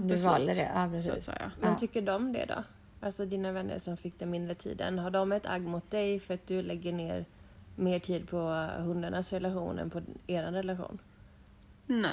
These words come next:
Speaker 2: alltså jag tror inte att, eh, ehm,
Speaker 3: De har varit
Speaker 2: att det inte
Speaker 3: förstående.
Speaker 2: spelar dem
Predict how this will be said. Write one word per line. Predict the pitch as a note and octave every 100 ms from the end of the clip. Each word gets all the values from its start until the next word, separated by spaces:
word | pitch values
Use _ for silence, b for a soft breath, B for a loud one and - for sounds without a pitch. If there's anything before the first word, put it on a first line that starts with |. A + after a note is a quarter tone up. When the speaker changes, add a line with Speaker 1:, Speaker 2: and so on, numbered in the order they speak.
| - D3+
Speaker 2:
alltså | F3 F#3
jag | E3
tror | - F3+
inte | F3+ F3+ F3 E3+
att, | E3 - - -
eh, | E3+ E3 E3 D#3+ E3 - - b b b b b b b - - -
ehm, | D#2 D#2 E2+ E2 D#2+ - - E2+ G2 E3+ b b b - - - - - -
Speaker 3:
De | G3 F#3+
har |
varit | F#3 G#3+
Speaker 2:
att | G3+
det | G3
inte | A#3
Speaker 3:
förstående. | G#3+ A#3+ G3+
Speaker 2:
spelar | G3+
dem | G3 F#3+